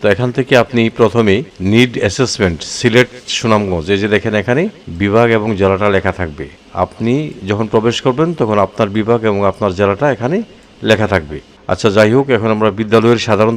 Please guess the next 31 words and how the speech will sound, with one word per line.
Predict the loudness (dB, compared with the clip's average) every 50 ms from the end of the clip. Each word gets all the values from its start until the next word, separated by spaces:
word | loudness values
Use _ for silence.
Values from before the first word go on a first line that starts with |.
| 0
তথ্যাবলী | -2 -2 -2 -4 -6 -4 -2 -2 -2
এখানে | -2 -2 -4 -6 -4
ফিল | -2 0 -2
আপ | 0 -2
করবো। | -4 -4 -4 -6 -8 -8 -12 -20 -20 _ -8 -4
বিভাগটা | 0 2 2 2 2 2 0 0 2
সিলেক্ট | 0 0 0 -2 -2 0
করে | 0 0 2
দিব, | 0 0 0 -2 -4 -6 -10 -16 _ -14 -4 -2
তারপর | -2 -2 0 0 -2 0 2
জেলাটা | 4 4 4 4 2 0 0
সিলেক্ট | 0 0 -2 -2 -2 -2
করে | -2 -2 0 0
দিব, | -2 0 0 0 -2 -4 -6 -10 -18 -18 _ -2
তারপরে | 0 0 0 0 0 0 0 0
উপজেলাটা | 0 -2 0 2 4 4 4 2 0 -2 -2 0
সিলেক্ট | 0 -2 -2 0 0 2
করে | 2 2 2
দিব, | 0 -2 -2 -2 -2 -4 -8 -16 _ _ 0
তারপরে | 0 0 0 0 0 0 0 0 0 0 0
ইউনিয়ন, | 2 2 4 4 2 2 0 -2 -6 -6 -4
হ্যাঁ, | -2 -2 -2 -2 -2 -2
ইউনিয়নটা | -2 0 0 0 0 0 0 0 0
এখানে | 2 0 0 -2 -2
লিখে | -2 -2 -2 -2 -2
দিব, | -2 -2 -2 -4 -4 -6 -12 -20 -12 -4 -2 0
ইংলিশে | 0 2 0 0 -2 0 0 0
লিখবেন, | 0 0 -2 -4 -4 -4 -8 -14 -18 -20 -20 -12 -6 -4
ইউনিয়নটা | -2 0 2 2 2 2 4 4 4
লিখে | 2 2 0 0 0
দিলাম। | 2 2 2 2